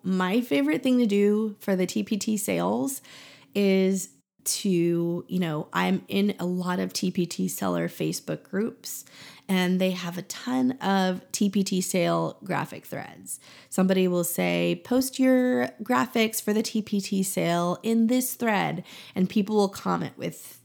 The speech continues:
some graphics. This is usually where I get my social media graphics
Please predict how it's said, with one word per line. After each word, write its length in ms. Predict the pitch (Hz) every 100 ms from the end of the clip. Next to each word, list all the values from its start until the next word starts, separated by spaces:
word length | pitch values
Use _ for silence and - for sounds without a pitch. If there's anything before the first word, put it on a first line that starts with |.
| _
some 600 | - - 185 160 160 170 - 185
graphics. 800 | 165 - - - - - - - _ _ _ - -
This 180 | 262 294
is 120 | 214
usually 300 | 220 220 214
where 120 | 196
I 100 | 185
get 160 | 180 151
my 100 | 175
social 340 | 185 175 180
media 260 | 170 175 190
graphics 760 | 202 214 - 233 - -